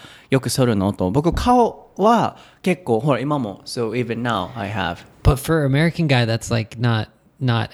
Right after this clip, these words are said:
Speaker 2: as much,
Speaker 1: Not as
Speaker 2: I think.
Speaker 1: much?
Speaker 2: Yeah, yeah.
Speaker 1: So
Speaker 2: It's more
Speaker 1: I
Speaker 2: focused on the, you know, the middle
Speaker 1: Mm.
Speaker 2: part.
Speaker 1: Mm. I didn't shave this morning.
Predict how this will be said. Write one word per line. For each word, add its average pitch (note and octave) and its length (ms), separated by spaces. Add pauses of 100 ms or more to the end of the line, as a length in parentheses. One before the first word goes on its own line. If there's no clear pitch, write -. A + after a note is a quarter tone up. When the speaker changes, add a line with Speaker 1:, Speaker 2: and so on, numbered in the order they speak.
Speaker 2:
as A2 280
much, A2+ 580
Speaker 1:
Not B2+ 220
as A#2 40
Speaker 2:
I - 20
think. A2 120
Speaker 1:
much? F#3+ 260
Speaker 2:
Yeah, G2+ 200
yeah. G2+ 320
Speaker 1:
So C#3 200
Speaker 2:
It's C3 80
more C3+ 100
Speaker 1:
I C#3+ 80
Speaker 2:
focused B2 640
on A2+ 100
the, A2 200 (380)
you A#2+ 100
know, G#2 140 (440)
the A#2 80
middle A#2 280
Speaker 1:
Mm. - 40
Speaker 2:
part. A2 340
Speaker 1:
Mm. G#2+ 320
I C#3+ 140
didn't D#3 240
shave A#2 280
this - 200
morning. F#2 320